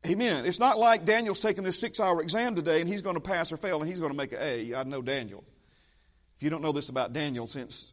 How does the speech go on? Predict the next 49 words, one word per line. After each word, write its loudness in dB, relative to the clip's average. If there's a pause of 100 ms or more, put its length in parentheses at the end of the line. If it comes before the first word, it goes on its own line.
since -8
kindergarten, -4
he's -8
only -6
made -4
one -6
B -4 (1120)
and -6
the -4
rest -2
A's, -6
okay? -8
I -10
mean, -10
he's, -10 (100)
he's -10
a -12
genius, -8
okay? -12 (480)
All -12
right. -10 (160)
So, -4
but 2
it's -2
not 4
like 4
a 4
pass -2
or -2
fail. 2
It's -4
not 0
like 0
you -2
gotta 2 (240)
know 6
enough, 0 (320)
uh, 2
of, -2
of -4
the 0
oracles 4
of -2
God 2
to -8
pass 0
some -4
big -4
test, -2